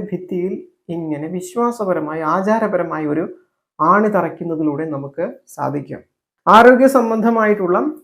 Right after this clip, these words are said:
രോഗദുരിതങ്ങളും കഷ്ടങ്ങളും അനുഭവിക്കുന്ന ആരെങ്കിലും നിങ്ങളുടെ ഗൃഹത്തിലുണ്ട് എങ്കിൽ വിശ്വാസപരമായി തെക്ക് ഭാഗത്തെ ഭിത്തിയിൽ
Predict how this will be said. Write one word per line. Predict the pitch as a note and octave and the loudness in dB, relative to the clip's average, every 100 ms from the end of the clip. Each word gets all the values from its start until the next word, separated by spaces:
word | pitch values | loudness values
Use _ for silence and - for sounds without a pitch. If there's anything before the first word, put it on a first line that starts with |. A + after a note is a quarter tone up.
| - E3 | -4 2
രോഗദുരിതങ്ങളും | F3 F3 E3+ E3 F3 F3+ F#3 D3 - _ | 2 2 -2 -4 -4 -2 -2 -4 -10 _
കഷ്ടങ്ങളും | D3+ - F#3 F#3 F#3 - - | -16 -6 -2 0 -2 -2 -8
അനുഭവിക്കുന്ന | D#3 E3 E3+ E3 E3 D#3+ E3+ D#3+ | -8 -6 -4 -4 -6 -8 -6 -4
ആരെങ്കിലും | F3 E3+ F3+ G#3 | -4 -4 -6 -6
നിങ്ങളുടെ | D#3+ F#3 F#3+ F3+ | -6 -6 -6 -6
ഗൃഹത്തിലുണ്ട് | D#3+ D#3+ F3+ D3+ D#3+ F#3 | -8 -10 -8 -8 -4 -4
എങ്കിൽ | D3 G#2+ - - G#3 | -4 -6 -10 -8 -4
വിശ്വാസപരമായി | G#3 C#4 D4 D4 C4+ A#3+ A3 F#3+ A#3+ - - | -2 2 2 2 0 0 0 -2 -4 -8 -8
തെക്ക് | F#3+ F#3 B3 G3+ | -8 -6 -6 -4
ഭാഗത്തെ | G#3+ G3+ G3 F#3+ | -2 -2 -4 -6
ഭിത്തിയിൽ | F#3+ - E3+ F3 | -6 -6 -4 -4